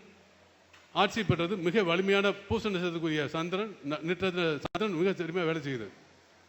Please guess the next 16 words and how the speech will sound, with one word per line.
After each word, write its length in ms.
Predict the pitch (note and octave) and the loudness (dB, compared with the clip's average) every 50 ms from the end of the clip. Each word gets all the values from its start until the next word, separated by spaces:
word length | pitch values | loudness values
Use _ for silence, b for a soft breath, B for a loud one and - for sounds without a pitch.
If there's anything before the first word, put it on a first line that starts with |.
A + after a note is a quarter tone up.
| _ _ _ _ _ _ _ _ _ - _ _ _ _ _ - | _ _ _ _ _ _ _ _ _ -20 _ _ _ _ _ 0
அதுக்கப்புறம் 460 | E3+ G3 A3 A3 A3 G#3 A3 A3+ G#3 | 2 2 4 4 4 4 4 4 2
இவருக்கு 280 | F#3+ F3+ E3+ E3+ - D#3 | 2 0 0 -2 -2 -2
படங்கள் 280 | D#3+ F3+ F3+ D#3 D3 | 0 0 0 0 0
இல்லை, 200 | D#3 E3 D#3+ - - - | -2 -2 -2 -4 -4 -2
ரெண்டு 220 | D#3+ F3 F#3 F#3 | -2 -2 0 0
மூணு 120 | F#3 F#3 E3+ | 0 0 0
படங்கள் 320 | D3+ E3+ F3+ G3 F#3 D#3 | 0 0 0 0 0 0
நடிக்கிறாரு. 600 | D#3 F3+ E3+ E3+ D#3+ C3+ A2+ A2+ A#2+ D3 G3 G#3 - - - - - - - - - - - _ _ - - - - - - _ - - | 0 0 0 0 0 -2 -2 -2 -2 -2 -4 -4 -8 -14 -20 -20 -20 -20 -20 -20 -20 -20 -20 _ _ -20 -20 -20 -20 -20 -20 _ -4 0
எண்பத்தி 380 | D#3 F3 G3+ G#3 A#3+ A#3+ A#3+ A3+ | 0 2 4 4 4 4 4 2
நாலு, 320 | G3 E3 D#3 E3+ F#3+ G3 F3 D3+ D#3+ D#3+ E3 | 4 4 6 6 4 4 2 0 0 0 0
எண்பத்தி 280 | F3+ F#3 - F#3 G#3 F#3 | 2 0 0 2 2 2
நாலுக்கு 320 | D#3+ E3 F#3 G3 F3 F3+ | 2 2 2 0 0 -2
அப்புறம் 160 | E3 F3+ D#3+ | -2 -4 -4
பார்த்தா 240 | D#3 D#3+ G#3 G3 - - | -2 -2 -2 -4 -2 0
தொண்ணூத்தி 340 | E3 E3+ F#3+ A3 G#3+ - F#3+ | 0 2 2 2 0 0 0
ரெண்டுல 440 | E3+ E3+ F3 F3 F3 F#3+ G#3+ A3+ | 0 0 0 2 2 2 2 0